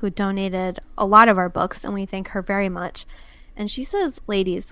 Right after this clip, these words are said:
what if Tia Dolores is La Llorona, which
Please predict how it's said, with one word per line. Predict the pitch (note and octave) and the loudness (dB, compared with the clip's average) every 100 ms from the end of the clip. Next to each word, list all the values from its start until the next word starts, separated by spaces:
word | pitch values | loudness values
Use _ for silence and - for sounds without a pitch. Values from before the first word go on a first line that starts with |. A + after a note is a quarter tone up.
| - | -2
what | G#3 | 0
if | B3 - | 0 -2
Tia | F#4 F4 | -2 0
Dolores | D4 A#3 G3 F3+ F#3 - | 2 2 2 0 -4 -6
is | F#3+ F#3+ G3 - | -4 -4 -6 -6
La | G3+ F#3+ G3+ - | 0 2 2 -2
Llorona, | - G3+ F#3 F#3 E3+ G#2+ F#3+ - - - - - | -4 -2 0 -2 -2 -4 -6 -16 -20 -20 -20 -4
which | G3+ G3 - | -2 -2 -4